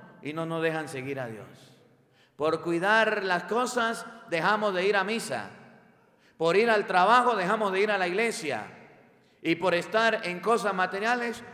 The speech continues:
nos perdemos la gracia de Dios. De eso conversaremos en este Evangelio. Evangelio de San Marcos, capítulo diez, versículo diecisiete al veintisiete. Oído al tambor,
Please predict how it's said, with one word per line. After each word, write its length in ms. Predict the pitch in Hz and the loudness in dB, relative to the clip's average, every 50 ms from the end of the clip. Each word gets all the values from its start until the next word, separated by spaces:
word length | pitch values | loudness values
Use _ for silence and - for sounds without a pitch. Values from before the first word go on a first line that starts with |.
| - - | -20 -10
nos 120 | - 156 151 | -8 -8 -6
perdemos 400 | - 156 147 156 175 165 160 151 | -4 -4 -2 -2 -2 -2 -4 -4
la 80 | 143 | -4
gracia 380 | 135 135 135 135 131 - 127 117 | -4 -4 -4 -4 -4 -6 -10 -10
de 100 | 110 107 | -10 -10
Dios. 240 | 101 104 104 101 - | -12 -12 -14 -10 -4
De 120 | 151 175 | -2 -2
eso 180 | 185 175 185 - | -2 -2 -6 -8
conversaremos 680 | 151 151 147 139 127 139 139 143 165 170 160 151 - | -8 -8 -8 -8 -8 -8 -8 -8 -8 -8 -8 -10 -12
en 100 | 120 117 | -12 -12
este 180 | 120 113 117 117 | -12 -12 -12 -12
Evangelio. 460 | 107 101 92 87 92 92 92 - - - _ _ _ _ _ _ _ _ _ _ _ _ _ - | -12 -12 -12 -16 -20 -20 -20 -20 -20 -20 _ _ _ _ _ _ _ _ _ _ _ _ _ -4
Evangelio 680 | 120 147 165 175 175 180 196 226 247 254 254 247 240 220 | 0 2 4 4 4 2 2 0 2 2 2 2 2 2
de 120 | 196 - | 0 0
San 240 | - 190 170 160 160 | 0 0 -2 -2 0
Marcos, 380 | 170 165 156 147 139 139 131 - | 0 0 0 0 -2 -4 -6 -2
capítulo 520 | 151 151 135 196 220 214 214 208 202 185 | -2 -2 0 -2 -4 -2 -2 -2 0 0
diez, 280 | 170 170 175 170 160 139 | 0 2 2 2 2 2
versículo 600 | 143 139 131 - 185 190 175 175 185 170 160 151 | 0 -2 -2 -2 -2 -2 0 0 0 0 2 0
diecisiete 920 | 147 151 151 143 139 139 143 143 143 143 - 160 175 190 190 175 - 139 135 | 0 -2 -2 -2 -2 -2 -6 -10 -12 -10 -10 -4 0 0 0 0 -2 -4 -6
al 80 | 135 | -4
veintisiete. 1000 | 131 139 139 139 151 143 143 202 233 233 226 190 151 123 - - - - - - - | -4 -6 -6 -8 -10 -8 -4 -4 -4 -2 -2 -4 -6 -6 -8 -12 -18 -20 -18 -6 0
Oído 400 | 160 160 170 190 208 202 185 180 | 2 4 4 4 4 4 4 2
al 160 | 170 165 175 | 2 2 0
tambor, 480 | 170 165 170 185 247 269 277 277 269 | 0 0 2 4 2 4 4 2 0